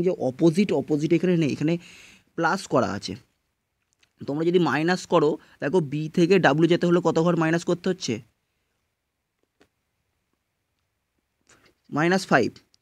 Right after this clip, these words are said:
ওকে, ঠিক আছে। আচ্ছা, সি থেকে ভি যেতে হলে কত ঘর মাইনাস করতে হচ্ছে?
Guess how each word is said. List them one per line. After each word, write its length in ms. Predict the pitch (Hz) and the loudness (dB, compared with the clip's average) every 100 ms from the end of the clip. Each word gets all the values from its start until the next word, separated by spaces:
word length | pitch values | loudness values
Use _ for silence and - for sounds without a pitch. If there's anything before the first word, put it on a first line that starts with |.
| - | -12
ওকে, 180 | 147 233 - _ _ - | -4 -4 -4 _ _ -6
ঠিক 120 | 175 | -4
আছে। 140 | 202 - 302 _ _ _ | -4 -6 -12 _ _ _
আচ্ছা, 280 | 107 - 98 87 _ _ - | -14 -8 -10 -10 _ _ -4
সি 120 | 180 180 | -2 2
থেকে 180 | 196 202 175 | 2 2 2
ভি 100 | 180 185 | 0 0
যেতে 140 | 190 190 | 2 2
হলে 120 | 196 196 | 0 0
কত 100 | 180 185 | 0 0
ঘর 100 | 190 | 0
মাইনাস 200 | 185 190 196 | -2 -4 -4
করতে 140 | 196 202 | -2 -2
হচ্ছে? 220 | 196 131 | -2 -4